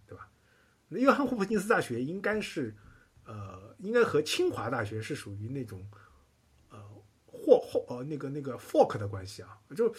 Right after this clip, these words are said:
我不太清楚它里面的建筑是，清华的里面很多建筑是不是来自于约翰霍普金斯大学啊？这个，这个有待考证啊，这个我好像在哪里听过。呃，包-，包括什么达特茅斯，呃，学院啊，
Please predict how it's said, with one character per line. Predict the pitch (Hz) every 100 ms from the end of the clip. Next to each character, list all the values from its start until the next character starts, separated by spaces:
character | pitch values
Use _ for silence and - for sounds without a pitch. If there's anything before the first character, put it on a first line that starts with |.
| - - -
我 | 147
不 | 175
太 | 247
清 | 240 262
楚 | 139
它 | -
里 | 180
面 | 127
的 | 143
建 | - 147
筑 | 127
是， | 120 -
清 | - 226
华 | 143
的 | 143
里 | 120
面 | 113
很 | 107 104
多 | 123
建 | 185 120
筑 |
是 | 110
不 | -
是 | 110 117 113 - - _ _ -
来 | 110 104
自 | - 190
于 | 127 131 131 127
约 | 147
翰 | 135
霍 | 117 131
普 |
金 | - 110
斯 | 107
大 | 107
学 | 98 101
啊？ | - -
这 | 185
个， | 180 156
这 | -
个 | 226
有 | 160 123
待 | 240
考 | - 104
证 | 180 143
啊， | 104 104
这 | 151
个 |
我 | 123 113
好 | 107
像 | 117
在 | 139
哪 | 127
里 | 127
听 | - 160
过。 | 135 104 - - - - _ _ _
呃， | 127 135
包-， | 131 127 156
包 | 220
括 | 214
什 | 175
么 | 147 139
达 | 139 160
特 | 160
茅 | 156
斯， | 156 - 185 185 -
呃， | 117 110
学 | 104 107
院 | 139 175 127
啊， | 117 113